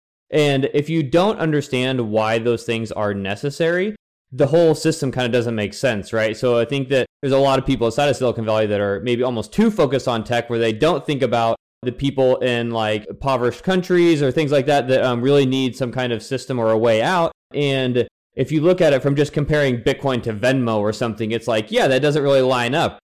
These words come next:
If you look at it from pure tech, people might not understand it, at least in the early days. That's one of the, the great parts of learning and kind of going along that Bitcoin journey is learning, okay, why do we need censorship resistant money? Why do we need a fixed supply? Why do we need all of these things?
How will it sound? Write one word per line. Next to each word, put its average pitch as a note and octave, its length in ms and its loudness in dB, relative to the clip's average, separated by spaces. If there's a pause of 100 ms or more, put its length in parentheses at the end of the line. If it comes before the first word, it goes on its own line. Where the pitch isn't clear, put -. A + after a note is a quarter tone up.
(120)
If D#3 40 -2
you D#3 40 2
look A3 100 4
at F#3+ 120 4
it - 20 -4
from D3 140 -2
pure D#3+ 260 2
tech, C3 340 -2 (220)
people D#3+ 180 0
might C#3+ 140 2
not B2+ 80 0
understand B2+ 420 0
it, A#2+ 140 2
at C#3+ 80 4
least D3 160 2
in B2+ 80 -2
the A2+ 80 0
early B2+ 240 4
days. G2+ 380 0 (320)
That's C#3 260 2
one D3+ 180 0
of C#3 120 2
the, C3+ 160 4
the B2+ 180 0
great C3 480 0
parts C3 320 0
of A2 180 -2
learning A#2+ 520 0
and A2+ 140 -6
kind B2 180 -4
of G#2+ 80 -8
going A#2 200 0
along A2+ 200 0
that G#2+ 180 -4
Bitcoin G#2+ 340 -4
journey B2+ 480 -2
is A2 200 0
learning, A#2+ 360 0
okay, A2 280 -2
why A2+ 420 0
do C3 100 0
we A#2+ 120 -2
need A2 200 -4
censorship A2 480 -6
resistant G2+ 440 -6
money? F2+ 240 -8
Why A2 400 -2
do C3 100 0
we B2 100 0
need A2+ 200 -2
a G#2 40 0
fixed A2 300 -8
supply? G2 420 -4
Why G#2 220 -4
do C3 100 0
we B2+ 60 0
need B2 180 -2
all A2+ 140 2
of F#2 80 -4
these F#2+ 180 -8
things? F#2 380 -10